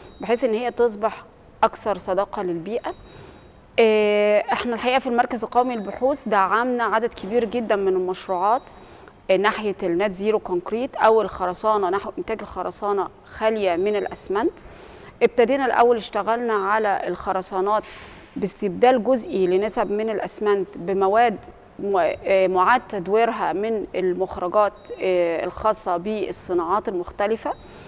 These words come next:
آه، استخدمنا يمكن قش الرز وحولناه لسيليكا نقية واستخدمناه كإضافة في الخرسانة.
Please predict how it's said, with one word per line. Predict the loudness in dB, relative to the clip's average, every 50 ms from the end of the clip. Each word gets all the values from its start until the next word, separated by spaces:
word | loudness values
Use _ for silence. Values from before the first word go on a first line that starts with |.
| -20 -20 -20 -20 -20 -6 2 6
آه، | 8 8 8 8 6
استخدمنا | 2 2 0 0 0 2 2 2 4 4 4 2 2
يمكن | 0 0 -2 -2 -2 -2 -2
قش | 0 0 0 -2 -2 -6 -6 -6
الرز | -4 -2 0 0 0 -2 -4 -4 0
وحولناه | 2 2 2 4 4 4 6 6 4 4 2 0 0 0 2 2 2 2 2 2 2 2 2 4 6 6 4 4
لسيليكا | 4 2 2 4 4 4 4 2 2 2 2 4 2 2 0 0 0
نقية | 0 0 -2 -2 -2 0 2 4 4 4 4
واستخدمناه | 2 0 -4 -10 -12 -8 -6 -2 -2 0 0 2 2 0
كإضافة | 0 -2 -4 -4 -2 0 -2 -2 -2 -4 -10
في | -8
الخرسانة. | -10 -10 -8 -6 -4 -4 -4 -2 0 0 0 2 2 0 -2